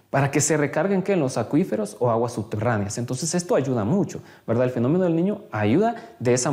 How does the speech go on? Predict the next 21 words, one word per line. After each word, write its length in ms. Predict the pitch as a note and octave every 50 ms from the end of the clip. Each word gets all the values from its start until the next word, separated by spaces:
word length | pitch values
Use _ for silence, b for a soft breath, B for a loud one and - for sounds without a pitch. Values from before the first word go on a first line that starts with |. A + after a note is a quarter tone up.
| C3 C3
forma 360 | - - B2 A2+ G#2+ A2 G#2
positiva. 520 | - A2+ - G#2 G#2 - F#2+ F2+ - - b b b b b b b _
Pero 340 | - D3 C3 B2 A2+ G2 - - -
¿de 140 | B2+ A#2+ B2
qué 200 | - F#3 F#3+ A3+
forma 360 | - - F3+ D#3 D3+ D#3 D#3
negativa 480 | D#3 E3 E3+ D#3 D#3+ D3 D3 C#3+ C#3 -
puede 200 | D#3+ E3+ F3+ F#3+
ser? 300 | - C4 B3+ F#3 - - - _ _ _ _ _ _ _ _
Una 240 | B2+ B2 C#3 E3 F3+
de 180 | G3+ F#3+ F3+
ellas 220 | F3+ F#3+ G3+ G3 G3+
podría 360 | - - B2+ B2 D3 E3 D#3+
ser 300 | D3 - D#3 D#3+ E3 D#3+
que 260 | - D#3 G#2+ B B B B B B B B
acelera 580 | - C#3 C3+ - D#3 C3+ B2 B2+ F3 G3+ - - -
el 140 | D3 C#3+
retroceso 580 | C#3 C#3 C3 - A#2+ A2+ - - - - - G3+
de 100 | F#3 E3
los 120 | C#3+ C3
glaciares 540 | B2 A2+ G#2+ G#2+ - B2 C#3+ F#3+ G3+ G3+ -